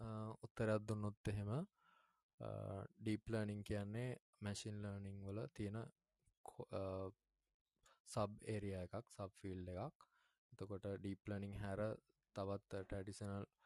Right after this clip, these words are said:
අ, මෙතඩ්ස් තියෙනවා, අ, මැෂින් ලර්නින් ටාස්ක් එකක් කරන්න. මේ ඩීප් ලර්නින් වල විශේෂත්ව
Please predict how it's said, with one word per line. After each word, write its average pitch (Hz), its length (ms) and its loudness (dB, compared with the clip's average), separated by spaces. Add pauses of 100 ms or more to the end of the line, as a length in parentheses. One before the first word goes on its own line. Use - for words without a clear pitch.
(380)
අ, - 140 -6
මෙතඩ්ස් 101 440 -4
තියෙනවා, 104 500 2 (400)
අ, 101 120 -4 (380)
මැෂින් 98 360 -6
ලර්නින් 98 240 -4
ටාස්ක් 98 360 -4
එකක් 98 200 -4
කරන්න. 101 520 -2 (580)
මේ 107 180 -8
ඩීප් 101 340 -2
ලර්නින් 117 240 6
වල 110 140 10
විශේෂත්ව 113 720 6